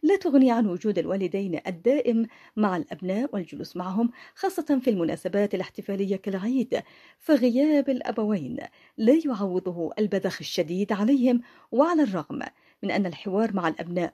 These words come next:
أمر مهم جدًا وضروري، لكن لا مكان لذلك في وقت الأعياد، فالمواعظ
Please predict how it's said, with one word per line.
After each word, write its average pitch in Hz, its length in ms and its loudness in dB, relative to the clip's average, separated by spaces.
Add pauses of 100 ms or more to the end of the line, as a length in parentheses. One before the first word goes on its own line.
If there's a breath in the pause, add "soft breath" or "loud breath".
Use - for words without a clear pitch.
(120)
أمر 285 260 4
مهم 214 440 0
جدًا 196 520 2
وضروري، 196 640 -2 (300 loud breath)
لكن 302 240 0
لا 233 100 2
مكان 247 340 0
لذلك 180 460 -6
في 165 220 -8
وقت - 320 -10
الأعياد، 180 840 -4 (440 loud breath)
فالمواعظ 226 600 4